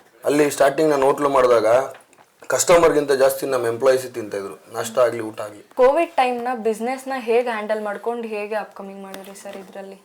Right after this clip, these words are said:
Speaker 1: ಮೇಡಮ್, ಫಸ್ಟ್ ಲಾಕ್‌ಡೌನಲ್ಲಿ ನಾನು ಟೋಟಲ್ ಸ್ಟಾಫ್‌ನೆಲ್ಲ ವಾಪಸ್ ಕಳ್ಸಿ ಶಟ್ ಡೌನ್ ಮಾಡ್ಬಿಟ್ವಿ ಹೋಟ್ಲು.
Speaker 2: ಹಾ.
Speaker 1: ಕೋವಿಡ್ ಟೈಮಲ್ಲಿ ನಮ್ಗೆ ಏನೂ ಮಾಡೋಕ್ಕಾಗ್ಲಿಲ್ಲ. ಡೈಲಿ ಹೋಗಿ ಹೋಟ್ಲ್ ನೋಡ್ಕೊಂಡ್ ಬರೋದು ಅಷ್ಟೇ ಕೆಲ್ಸ ಇತ್ತು.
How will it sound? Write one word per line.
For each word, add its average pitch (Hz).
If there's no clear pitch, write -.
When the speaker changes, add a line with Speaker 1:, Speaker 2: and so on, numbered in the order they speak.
Speaker 1:
ಮೇಡಮ್, 139
ಫಸ್ಟ್ -
ಲಾಕ್‌ಡೌನಲ್ಲಿ 131
ನಾನು 110
ಟೋಟಲ್ 127
ಸ್ಟಾಫ್‌ನೆಲ್ಲ 123
ವಾಪಸ್ 117
ಕಳ್ಸಿ 117
ಶಟ್ 123
ಡೌನ್ 127
ಮಾಡ್ಬಿಟ್ವಿ 107
ಹೋಟ್ಲು. 104
Speaker 2:
ಹಾ. -
Speaker 1:
ಕೋವಿಡ್ 147
ಟೈಮಲ್ಲಿ 131
ನಮ್ಗೆ 117
ಏನೂ 135
ಮಾಡೋಕ್ಕಾಗ್ಲಿಲ್ಲ. 120
ಡೈಲಿ 143
ಹೋಗಿ 127
ಹೋಟ್ಲ್ 123
ನೋಡ್ಕೊಂಡ್ 113
ಬರೋದು 107
ಅಷ್ಟೇ -
ಕೆಲ್ಸ 95
ಇತ್ತು. -